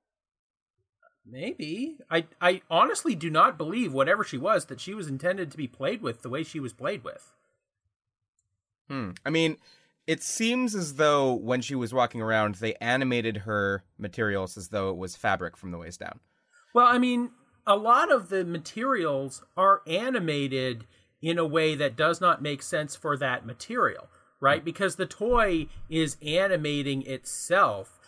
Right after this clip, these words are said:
Speaker 1: and you're seeing, like, pieces of plastic bend as though they are muscle, and, like, wha-,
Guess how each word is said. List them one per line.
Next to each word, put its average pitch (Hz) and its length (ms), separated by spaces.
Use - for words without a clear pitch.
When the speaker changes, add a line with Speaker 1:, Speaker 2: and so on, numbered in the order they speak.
Speaker 1:
and 165 160
you're 220 140
seeing, 233 400
like, 156 240
pieces 180 380
of 123 100
plastic 170 500
bend 151 440
as 131 180
though 147 240
they 139 180
are 135 160
muscle, 113 680
and, 156 340
like, 135 460
wha-, 120 240